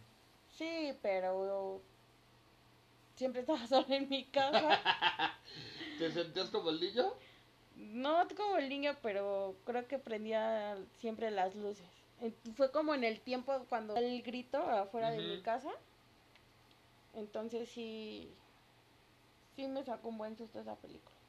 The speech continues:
Speaker 1: Y más el grito.
Speaker 2: Ok. Mira, para, para cerrar, eh,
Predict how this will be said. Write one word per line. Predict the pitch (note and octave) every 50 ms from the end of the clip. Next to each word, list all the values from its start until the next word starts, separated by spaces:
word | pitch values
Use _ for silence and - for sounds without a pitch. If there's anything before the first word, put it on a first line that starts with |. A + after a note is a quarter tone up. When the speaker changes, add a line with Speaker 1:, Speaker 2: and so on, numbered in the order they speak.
| - - - -
Speaker 1:
Y | - C4+
más | C#4 C4+ B3 A3 A3+ A#3+
el | A#3 G#3 G3+
grito. | G3+ G3 F3+ D#3+ - - - - - - - - - - - - - - - - - - - - - - - - - - D3 -
Speaker 2:
Ok. | D#3+ - D3+ B2+ - - - - - - C3 A#2+ B2+ C3 C#3 D#3+ F3+ F#3+ - - - - - - - - - - - - - - - - - - - - - - - - - - - - - - - - -
Mira, | C#3 C#3 D3 D3+ D3+ C3+ A#2 G#2+ F#2+ - - - - - - - - -
para, | - D3 C#3 C3+ C3+ G#2+ - - -
para | - C#3+ C#3 C#3 C#3
cerrar, | C3+ - - D3+ C#3+ D3 E3 F#3 G3 A3 A#3+ B3 B3 B3 B3 - - - - - -
eh, | - D3+ D3 C#3 C3 B2 A#2+ A2+ A2+ A2+ A2+ A2+ A2+ A2+